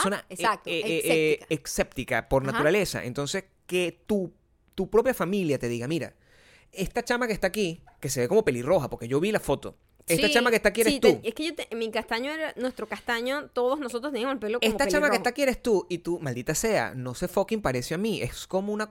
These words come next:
Speaker 1: un, un, es una cosita, es bonita, pero no tiene nada absolutamente que ver conmigo". Y eso tiene que ser muy complicado y muy difícil de, de, de entender, porque este carajo, o sea, soy yo, pues.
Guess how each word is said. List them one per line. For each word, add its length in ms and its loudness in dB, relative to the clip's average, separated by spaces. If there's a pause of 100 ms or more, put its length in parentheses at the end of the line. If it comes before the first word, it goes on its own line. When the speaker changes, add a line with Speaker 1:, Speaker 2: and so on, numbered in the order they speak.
(160)
Speaker 1:
un, 180 -10
un, 140 -8
es 200 -6
una 180 -2
cosita, 580 -4 (260)
es 140 -6
bonita, 440 -6 (420)
pero 200 6
no 140 0
tiene 260 0
nada 400 -4
absolutamente 640 -6
que 120 -4
ver 140 -2
conmigo". 640 -4
Y 180 0
eso 220 -2
tiene 220 -8
que 100 -6
ser 180 -6
muy 440 -2
complicado 540 -2
y 20 0
muy 240 -2
difícil 400 -6
de, 240 0
de, 480 -4 (240)
de 100 0
entender, 380 2
porque 240 -4
este 220 2
carajo, 360 2 (880)
o 100 -2
sea, 420 0 (140)
soy 220 0
yo, 200 4
pues. 180 -10